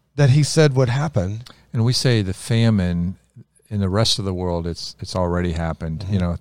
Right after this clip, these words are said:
Speaker 2: there's seven point one billion people on the planet that aren't Americans.
Speaker 1: Right.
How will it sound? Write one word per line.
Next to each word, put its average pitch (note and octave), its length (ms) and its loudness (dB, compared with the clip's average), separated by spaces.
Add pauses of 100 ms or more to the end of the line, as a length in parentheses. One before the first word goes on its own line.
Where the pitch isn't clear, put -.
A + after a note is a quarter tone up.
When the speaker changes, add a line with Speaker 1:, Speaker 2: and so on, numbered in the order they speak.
Speaker 2:
there's G2 180 -4
seven A2+ 300 0
point G2 400 -2 (600)
one G2+ 340 4
billion F#2+ 440 2
people F#2+ 320 -4
on F2 100 -2
the D#2+ 80 -4
planet F2+ 540 -4
that F2 100 -2
aren't F2 180 0
Americans. E2+ 920 -4
Speaker 1:
Right. F2+ 540 -4